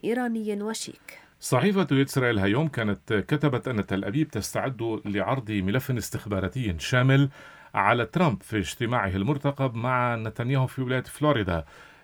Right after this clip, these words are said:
Speaker 2: لإقناعه باتخاذ خطوات عملية ضد إيران، بما في ذلك خيار شن هجوم جديد.
Speaker 1: وبحسب مصادر الصحيفة، فإن الملف الاستخباراتي سيركز على تجديد البرنامج النووي الإيراني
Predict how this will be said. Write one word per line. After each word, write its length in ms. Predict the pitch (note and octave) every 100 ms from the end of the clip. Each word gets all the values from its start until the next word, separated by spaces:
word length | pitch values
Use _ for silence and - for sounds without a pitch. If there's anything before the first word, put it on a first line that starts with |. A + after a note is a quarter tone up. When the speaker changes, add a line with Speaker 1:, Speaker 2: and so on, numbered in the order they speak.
| -
Speaker 2:
لإقناعه 680 | G2+ G#2+ - A#2 A#2 A#2 C3+
باتخاذ 480 | A#2 - G2+ B2 G#2
خطوات 560 | - - C3 D3+ B2+ G2
عملية 400 | G#2 A2+ A2 G2
ضد 220 | B2+ G#2+
إيران، 480 | A2 C3+ C3 F2+ E2+
بما 240 | G#2+ G2+
في 140 | -
ذلك 340 | G#2 A#2+ A2 G#2
خيار 340 | - G2+ G2
شن 300 | F2+ G#2 F2
هجوم 320 | F2 E2 D3
جديد. 360 | D3 A#2+ A#2 D#2+ - _ -
Speaker 1:
وبحسب 580 | F#3 F#3 - G#3+ G3+ F3
مصادر 520 | E3 D#3+ F#3 F#3 E3
الصحيفة، 560 | D#3 D3+ - F3 E3+
فإن 300 | D#3 - D#3
الملف 440 | F3 D#3+ D3 E3+ E3
الاستخباراتي 840 | D3+ - - F#3 E3 D3+ D3 G3+
سيركز 640 | - D#3 D3+ D#3 - G#3 G3+
على 220 | D#3 C#3+
تجديد 440 | D3+ D#3 E3+ G#3+
البرنامج 680 | E3 D#3+ D#3+ E3 G#3+ F#3+ D#3+
النووي 520 | D#3 C#3 C#3 E3+ G3
الإيراني 600 | E3 C#3 C#3+ C#3+ D#3 B3